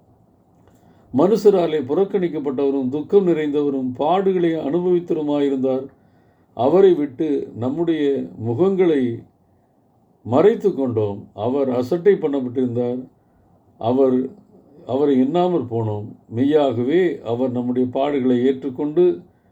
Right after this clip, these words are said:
நம்முடைய துக்கங்களை சுமந்தார். நாமோ அவர் தேவனால் அடிபட்டு பாதிக்கப்பட்டு சிறுமைப்பட்டவர் என்று எண்ணினோம்.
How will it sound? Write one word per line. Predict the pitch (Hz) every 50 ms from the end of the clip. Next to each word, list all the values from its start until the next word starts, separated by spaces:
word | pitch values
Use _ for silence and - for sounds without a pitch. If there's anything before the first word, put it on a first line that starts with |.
| _ _ _ _ _
நம்முடைய | - 131 151 180 202 220 233 220 208 180
துக்கங்களை | 131 143 151 135 147 160 151 143 143 139 127 - -
சுமந்தார். | 135 131 135 131 127 127 127 123 123 123 -
நாமோ | 117 113 123 131 143 147 139 131 127 120 120 117 - -
அவர் | 107 117 120 120 117
தேவனால் | 117 143 156 170 165 165 160 156 143
அடிபட்டு | 139 139 151 156 147 160 151 143 - 170 170 160 170 - - _ _ _ _ _ _ _ _ _
பாதிக்கப்பட்டு | - 147 175 196 196 208 196 202 170 151 131 147 131 127 143 139 139 139 147 139 127 - -
சிறுமைப்பட்டவர் | 180 175 208 214 208 190 156 131 147 127 123 143 131 135 131
என்று | 131 127 127 127 131 127 127 127 - - -
எண்ணினோம். | 110 117 120 117 117 110 104 107 107 104 101 101